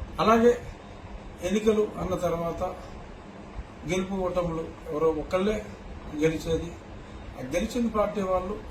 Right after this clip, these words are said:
సంయమనం వహించి వేరే వాళ్ళని కవ్వింపు చర్యలు ఇటువంటివేమీ దయచేసి చేయవద్దు. ఎవరు అక్కడికి రాకుండా మీ మీ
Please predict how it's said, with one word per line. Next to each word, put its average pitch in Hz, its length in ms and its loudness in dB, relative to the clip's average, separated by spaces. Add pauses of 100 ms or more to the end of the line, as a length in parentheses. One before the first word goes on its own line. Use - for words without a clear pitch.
సంయమనం 190 600 2
వహించి 160 380 -2 (800)
వేరే 196 240 4
వాళ్ళని 175 480 4 (240)
కవ్వింపు 170 380 0
చర్యలు 156 460 0 (120)
ఇటువంటివేమీ 151 720 -2 (680)
దయచేసి 151 540 0 (200)
చేయవద్దు. 151 480 2 (840)
ఎవరు 190 280 6
అక్కడికి 170 400 2
రాకుండా 165 520 0 (640)
మీ 170 160 0
మీ 202 220 4